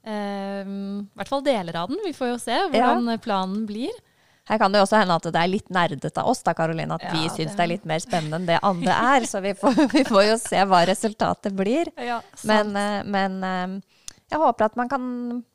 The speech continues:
Speaker 2: eller at jeg kan ha med meg noen erfaringer og noen kunnskap med meg tilbake da,
Speaker 1: Mm.
Speaker 2: som kan være til bruk, og kanskje kan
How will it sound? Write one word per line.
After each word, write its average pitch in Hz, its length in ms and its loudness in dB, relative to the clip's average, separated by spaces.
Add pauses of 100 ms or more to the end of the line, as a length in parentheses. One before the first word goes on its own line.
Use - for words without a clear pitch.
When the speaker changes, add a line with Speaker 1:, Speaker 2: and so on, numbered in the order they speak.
(120)
Speaker 2:
eller 226 160 0
at 233 80 -4
jeg 233 100 0
kan 240 140 0
ha 233 280 2
med 170 140 -6
meg 196 540 -2
noen 214 420 -6
erfaringer 185 720 -6
og 208 60 -4
noen 214 160 -6
kunnskap 208 680 -8
med 170 240 -2
meg 208 160 -6
tilbake 220 520 -4
da, 262 100 -4 (180)
Speaker 1:
Mm. 233 460 -4
Speaker 2:
som 208 140 -6
kan 180 260 -2
være 165 800 -4
til 202 120 -6
bruk, 240 340 -4
og 240 200 -2 (800)
kanskje 226 720 -2
kan 240 300 -2